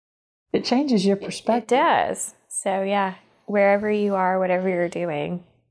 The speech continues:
Speaker 2: is Jesus worth it?
Speaker 1: Well, Harper, I'm so grateful you would take time to share with me today.
Speaker 2: Well, thank you. I didn't know we were gonna have a, a cry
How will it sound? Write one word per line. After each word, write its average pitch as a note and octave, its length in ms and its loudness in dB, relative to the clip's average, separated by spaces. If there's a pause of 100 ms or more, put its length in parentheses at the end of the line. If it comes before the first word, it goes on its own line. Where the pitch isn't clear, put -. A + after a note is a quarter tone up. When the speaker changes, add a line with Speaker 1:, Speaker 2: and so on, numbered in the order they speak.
(300)
Speaker 2:
is E3+ 260 -2
Jesus F3 400 -4
worth - 260 -4
it? - 220 -4 (1000)
Speaker 1:
Well, F#3 100 4
Harper, F3+ 480 0 (160)
I'm F3+ 140 2
so F#3 320 0
grateful E3 500 0
you D3 240 2
would C#3+ 140 0
take - 240 -4
time C#3+ 260 0
to C#3+ 80 -2
share C#3+ 280 -2
with C#3+ 260 -4
me D3 180 0
today. - 380 0
Speaker 2:
Well, A#3 180 -2
thank D4 300 -8
you. - 240 -14 (180)
I G3+ 100 0
didn't G3 240 -4
know G#3 200 0
we B3 100 2
were G3 140 0
gonna G3+ 200 -2
have G#3 280 -2
a, F3+ 260 0
a G#3 80 -4
cry G#3+ 640 0